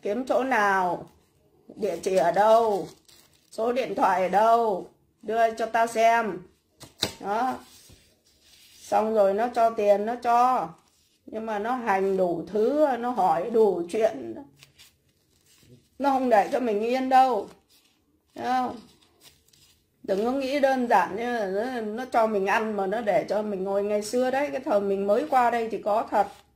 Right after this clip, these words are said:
Thích đi làm này đi, không đi thì thôi. Nó chẳng có, nó chẳng có bắt bẻ gì mình hết. Sang đây một phát là nó cứ cho ăn trợ cấp thôi. Thì bắt đầu á, cái người ở bên này bắt đầu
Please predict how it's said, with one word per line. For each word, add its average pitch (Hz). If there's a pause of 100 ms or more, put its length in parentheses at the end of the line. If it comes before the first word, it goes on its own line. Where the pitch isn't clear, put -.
(1400)
Thích 311
đi 240
làm 202
này 196
đi, 214 (240)
không 233
đi 254
thì 202
thôi. 240
Nó 240
chẳng 180
có, 254 (240)
nó 285
chẳng 185
có 226
bắt - (680)
bẻ 165
gì 196
mình 190
hết. 285 (460)
Sang 240
đây 233
một 190
phát 320
là 214
nó 233
cứ 330
cho 254
ăn 233
trợ -
cấp -
thôi. 226 (1300)
Thì 190
bắt 214
đầu 214
á, 247
cái 269
người 202
ở 180
bên 190
này 196
bắt 220
đầu 208